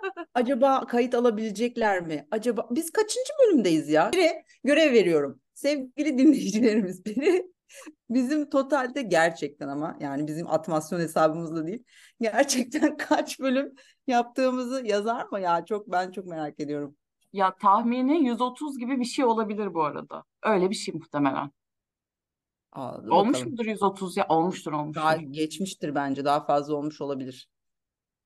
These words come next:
Speaker 1: Bir şey söyleyeceğim. Eski bölümlerin <laughs> bazılarını unuttum. Sen?
Speaker 2: Ben de unuttum canım. Hatta böyle bazen öneri geliyor ya, böyle şey diyorum, "Ama biz bunu yapmış mıydık acaba?" <laughs> falan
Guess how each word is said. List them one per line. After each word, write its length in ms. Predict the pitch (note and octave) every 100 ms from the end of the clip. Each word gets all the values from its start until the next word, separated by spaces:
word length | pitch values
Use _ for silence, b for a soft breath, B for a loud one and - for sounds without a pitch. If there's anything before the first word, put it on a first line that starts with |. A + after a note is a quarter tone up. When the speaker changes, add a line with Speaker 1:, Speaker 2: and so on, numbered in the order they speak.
| _
Speaker 1:
Bir 80 | G3
şey 160 | G3 B3+
söyleyeceğim. 680 | B3+ A#3 F#3+ G3+ A#3 D#4 - _
Eski 320 | G#3+ A3+ A3+
bölümlerin 420 | G#3 G3+ A#3+ A3 A3+
<laughs> 160 | A3
bazılarını 380 | A#3 G3 G3 G3
unuttum. 520 | E3+ F#3 _ F#3 F3 -
Sen? 400 | - F#3+ A3+ C4+ B B _ b _
Speaker 2:
Ben 220 | D3+ D#3+ F3+
de 40 |
unuttum 440 | E3+ D#3 - C#3
canım. 260 | B2+ D3+ F#3+
Hatta 380 | D#3+ D#3+ G3+ E3+
böyle 200 | F3+ F3
bazen 280 | F3 F#3+ F#3
öneri 260 | F#3+ F#3+
geliyor 260 | F3+ F#3 G#3+
ya, 120 | B3
böyle 180 | D#3+ D#3+
şey 240 | D#3 F3 E3
diyorum, 200 | D3+ D3+
"Ama 240 | G#3+ A#3
biz 180 | G#3+ B3
bunu 80 | B3+
yapmış 420 | A3+ G#3+ C4 -
mıydık 220 | G3 -
acaba?" 340 | C3+ B2 B2+ D3
<laughs> 0 |
falan 280 | - D3